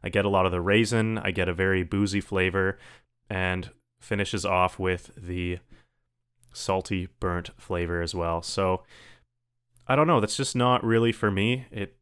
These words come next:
it tastes a little too boozy, it's a little bit too sweet, I think, um, and re-, and quite heavy. So,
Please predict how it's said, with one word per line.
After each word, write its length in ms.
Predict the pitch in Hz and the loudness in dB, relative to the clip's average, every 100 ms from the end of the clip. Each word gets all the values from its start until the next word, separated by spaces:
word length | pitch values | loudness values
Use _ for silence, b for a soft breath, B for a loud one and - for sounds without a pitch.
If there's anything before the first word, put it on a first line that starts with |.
| - | -12
it 280 | 107 - - | -12 -12 -6
tastes 320 | - 107 - | -2 -2 0
a 60 | |
little 200 | 104 104 | -2 -2
too 180 | 98 107 | -2 -2
boozy, 500 | 104 98 98 101 101 | 0 0 2 2 0
it's 120 | 95 | 2
a 60 | 101 | 2
little 200 | 95 98 | 2 2
bit 200 | 98 - | 0 -4
too 380 | - 98 98 95 | -4 -2 0 -2
sweet, 540 | - - 95 101 - - | -6 -4 -2 -2 -4 -4
I 120 | 104 | -2
think, 420 | 107 107 107 - - | 0 0 -2 -8 -4
um, 320 | 98 95 95 | 0 2 0
and 160 | 98 90 | -4 -2
re-, 180 | 98 98 | -2 -2
and 140 | 95 | -4
quite 240 | - 113 98 | 0 0 2
heavy. 300 | 104 95 90 | 2 2 -2
So, 380 | - 95 92 | -4 -2 -2